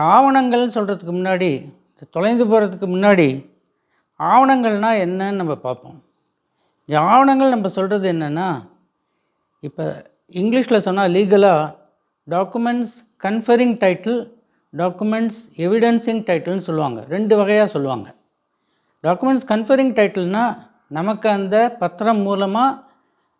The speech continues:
நமக்கு அந்த சொத்துடைய உரிமை நமக்கு வழங்கப்படுகிறது.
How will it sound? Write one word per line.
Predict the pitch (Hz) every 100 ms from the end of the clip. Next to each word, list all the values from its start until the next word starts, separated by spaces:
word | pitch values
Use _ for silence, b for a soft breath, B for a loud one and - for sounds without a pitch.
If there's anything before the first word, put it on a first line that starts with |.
| -
நமக்கு | 180 220 214
அந்த | 190 185 180
சொத்துடைய | 202 202 247 226 233 269 208
உரிமை | 208 269 262 277 302 269 - - 196
நமக்கு | 208 202 202
வழங்கப்படுகிறது. | 202 202 160 151 123 101